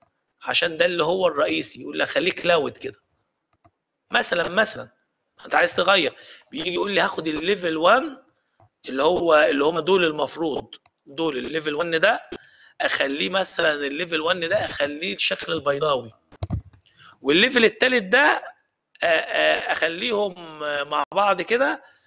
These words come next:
أخليهم الشكل ال-، الشكل ال-، بدون حاجة يعني، كده يعني. يعني بدون، بدون حافة. يعني أنت بت-، بتجرب شغلك كله.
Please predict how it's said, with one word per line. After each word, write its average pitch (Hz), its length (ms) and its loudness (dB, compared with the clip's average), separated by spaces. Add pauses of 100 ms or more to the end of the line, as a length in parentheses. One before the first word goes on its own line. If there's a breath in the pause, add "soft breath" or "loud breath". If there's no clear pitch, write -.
(160 soft breath)
أخليهم 175 540 -2
الشكل 170 480 0
ال-، 135 960 -6 (460)
الشكل - 480 0
ال-، 135 400 -8 (1300 loud breath)
بدون 143 600 -6
حاجة 123 300 -2
يعني، - 220 -16 (580)
كده 120 200 -4
يعني. 107 220 -10 (840)
يعني - 340 -14 (640)
بدون، 143 540 -6
بدون 135 260 -6
حافة. - 340 -2 (1120)
يعني 196 500 0 (260)
أنت 196 140 -2
بت-، 170 260 -6
بتجرب 170 720 0
شغلك 170 380 -2
كله. 220 440 0